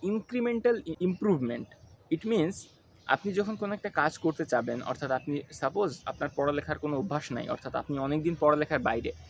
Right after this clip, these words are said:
কিন্তু আপনি চান যে আপনি পড়াশোনায় মনোযোগী হইতে,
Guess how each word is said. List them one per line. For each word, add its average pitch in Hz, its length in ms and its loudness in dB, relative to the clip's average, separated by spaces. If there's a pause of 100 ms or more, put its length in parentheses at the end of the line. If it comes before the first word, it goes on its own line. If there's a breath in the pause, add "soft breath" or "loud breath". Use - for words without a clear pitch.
(240 loud breath)
কিন্তু 185 200 4
আপনি 196 220 2
চান 196 400 6 (200)
যে 139 120 4
আপনি 160 220 4
পড়াশোনায় 156 440 2
মনোযোগী 160 400 4
হইতে, 123 280 -6